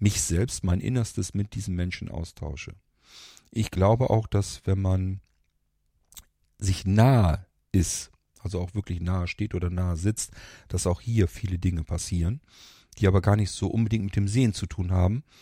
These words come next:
sondern ich spüre einfach, dass jemand in meiner Nähe ist. Ähm, ja, dabei können auch ganz viele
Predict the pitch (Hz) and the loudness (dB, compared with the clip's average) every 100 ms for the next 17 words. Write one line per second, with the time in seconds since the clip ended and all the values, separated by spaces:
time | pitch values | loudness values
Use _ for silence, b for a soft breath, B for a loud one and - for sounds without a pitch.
0 | B B - 95 95 - - - - 139 | B B -4 -2 -2 -4 -4 -4 -4 2
1 | 160 135 90 - 87 - 92 87 - 87 | 4 6 4 2 0 -2 -4 -4 -2 -2
2 | 82 82 80 80 78 - 80 78 - - | -2 -4 -6 -6 -6 -8 -8 -8 -8 -12
3 | - _ _ _ b b b b b b | -16 _ _ _ b b b b b b
4 | b b _ _ _ 98 95 95 95 95 | b b _ _ _ 4 4 4 2 -2
5 | 95 - _ _ _ _ _ _ _ _ | -6 -12 _ _ _ _ _ _ _ _
6 | _ _ _ _ _ - 101 123 104 85 | _ _ _ _ _ -4 4 6 6 4
7 | 90 104 - 117 113 104 - 104 - - | 2 2 2 -4 -2 -4 0 -2 -2 -4
8 | 98 92 | -2 0